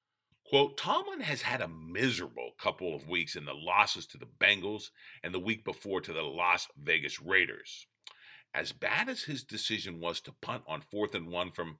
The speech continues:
his thirty-four against the Raiders, with the Steelers down nine points with eight and a half minutes left,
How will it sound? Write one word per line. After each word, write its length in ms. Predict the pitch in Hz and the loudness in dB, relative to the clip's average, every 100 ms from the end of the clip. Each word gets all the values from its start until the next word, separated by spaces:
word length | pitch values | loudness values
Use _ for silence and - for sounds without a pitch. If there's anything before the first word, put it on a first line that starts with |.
| _ | _
his 220 | - - - | -10 -10 -2
thirty-four 640 | 113 110 95 - 110 101 | 2 2 0 -2 2 4
against 320 | 82 80 85 - | 2 0 -4 -6
the 100 | 71 | 2
Raiders, 540 | 87 139 76 64 - _ - - | 6 8 6 -2 -10 _ -20 -10
with 140 | 92 82 | -8 -4
the 80 | - | -4
Steelers 480 | - 120 104 92 | 0 0 0 0
down 320 | 76 82 78 85 | 2 2 2 4
nine 400 | 110 127 143 143 | 6 6 6 2
points 440 | 82 65 76 - | -8 -8 -10 -8
with 140 | 73 | -6
eight 140 | 85 92 | -4 -4
and 100 | 78 | 0
a 20 | |
half 240 | 90 76 | 2 2
minutes 360 | 90 87 76 - | -2 -6 -6 2
left, 260 | 117 101 | 4 4